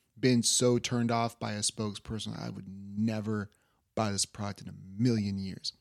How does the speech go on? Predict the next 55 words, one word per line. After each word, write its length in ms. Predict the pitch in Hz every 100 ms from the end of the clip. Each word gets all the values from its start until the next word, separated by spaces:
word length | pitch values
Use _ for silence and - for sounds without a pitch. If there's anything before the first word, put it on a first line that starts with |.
| _ _ _ _ _ _ 135
Like, 200 | 110 107
maybe 340 | 127 147 151
if 100 | 143
it 60 | 143
was, 80 |
like, 100 | 117
a 60 | 113
reincarnation 800 | 107 110 117 113 123 117 110 110
of 120 | 98
Hitler, 360 | 110 113 120 131
and 180 | 127 110
there's 120 | 104
probably 240 | 123 117
a 40 | 107
few 220 | 107 107
other 160 | 107
people 240 | 107 120 117
that 140 | 117
you 80 | 117
could 160 | 113 -
probably 200 | 123 117
throw 180 | 123
in 60 | 123
that 100 | 123
mix. 200 | 123 123
I'm 80 | 104
just 160 | 101
not 220 | 104 101 -
thinking 180 | -
off 80 | 104
the 80 | -
top 120 | 113
of 40 | 101
my 120 | 101
head. 200 | 107 113 - - - _ _ _ _ _ _ -
But 100 | 143
I've 200 | 143 127
never 340 | 143 147 143
been 320 | 123 131 127 117
swayed 760 | - - 120 123 113 107 101 _ _ _ _ _ _ _ -
to 180 | 113 107
purchase 460 | - 165 170 -
a 40 | 165
product 460 | 170 165 170 165 _ _ _ _ -
or 80 | 160
stop 640 | - - - 156 160 117
buying 200 | 117 110
a 60 | 101
product 440 | 113 107 104 - _ _ _ _ _ 107
based 300 | 131 143 -
on 180 | 143 127
who 200 | 135 135
is 160 | 117
on 220 | 120 117
my 240 | 113 110